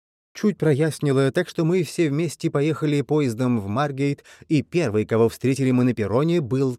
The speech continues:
там. «Приветствую вас. А я-то думал, вы отправились в Бармут со своими бирмингемскими друзьями». Он ответил:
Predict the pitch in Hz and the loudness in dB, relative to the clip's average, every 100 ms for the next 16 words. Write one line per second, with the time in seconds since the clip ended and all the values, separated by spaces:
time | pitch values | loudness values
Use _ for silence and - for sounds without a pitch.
0 | - 90 82 82 _ _ _ _ _ _ | -10 -14 -14 -18 _ _ _ _ _ _
1 | _ _ _ _ 165 156 202 - 104 98 | _ _ _ _ 2 2 2 -2 -4 -2
2 | 101 - - - _ - 123 120 98 185 | -2 -4 -16 -20 _ -2 2 2 0 -2
3 | 202 175 185 175 156 151 147 156 156 139 | 0 2 2 4 2 2 2 2 2 0
4 | 107 101 117 127 151 147 143 147 147 147 | 0 0 2 2 -2 -4 -4 0 0 2
5 | 147 127 135 139 139 143 139 147 143 165 | 0 2 2 2 0 -2 -2 -2 -2 -4
6 | 156 - - - _ _ _ _ 131 120 | -6 -8 -10 -18 _ _ _ _ 0 2
7 | 135 - - - | 2 -2 -18 -20